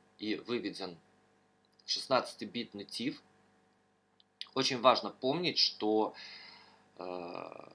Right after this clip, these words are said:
<clears throat> миксер-браш на частотке лучше всего делать в шестнадцатибитном тифе, либо P S D-шном формате. Размер, э, фотографии шесть тысяч на шесть тысяч пикселей.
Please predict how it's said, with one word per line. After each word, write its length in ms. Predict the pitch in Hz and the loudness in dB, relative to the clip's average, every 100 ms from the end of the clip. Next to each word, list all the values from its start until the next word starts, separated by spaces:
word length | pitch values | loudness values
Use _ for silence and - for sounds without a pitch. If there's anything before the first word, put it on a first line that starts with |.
| - - _ - | -20 -20 _ -8
<clears throat> 180 | - 101 | -8 -4
миксер-браш 800 | 127 127 117 110 117 104 - - _ _ - | 0 2 2 6 8 8 4 -4 _ _ -10
на 100 | 101 | -6
частотке 760 | 117 - 175 196 - 104 87 - _ _ - | -6 -2 0 0 0 0 -2 -6 _ _ -4
лучше 240 | 131 143 - | 0 0 -2
всего 300 | - 123 151 | 0 0 0
делать 340 | 101 120 139 | 2 0 0
в 20 | |
шестнадцатибитном 1000 | - - 110 127 - - 87 120 - 101 92 | -2 -2 -2 -2 -4 -12 -8 -8 -6 -8 -8
тифе, 320 | - 170 180 | -2 -2 0
либо 200 | 101 113 - - | -2 -2 -4 0
P 120 | 107 | 0
S 100 | 92 | 0
D-шном 320 | 117 113 101 | -2 -2 -2
формате. 500 | - 98 92 - - - _ _ _ - - - - - - - - - | -4 -2 -2 -6 -10 -20 _ _ _ -20 -20 -18 -18 -18 -20 -20 -20 -4
Размер, 540 | 123 127 160 202 202 - - _ _ _ | 2 2 6 6 6 0 -20 _ _ _
э, 420 | - 104 104 101 98 - | -8 -4 -2 -4 -6 -6
фотографии 880 | - 117 139 185 - 208 196 165 - _ _ _ - | -4 4 8 8 6 -2 0 -2 -6 _ _ _ -2
шесть 340 | - 180 - | 2 2 2
тысяч 380 | 151 156 135 - | -2 -2 -2 -2
на 80 | 101 | 0
шесть 340 | - 143 - | 2 2 -2
тысяч 360 | 117 113 107 - | -6 -6 -8 -10
пикселей. 520 | - - - - | -10 -8 -10 -12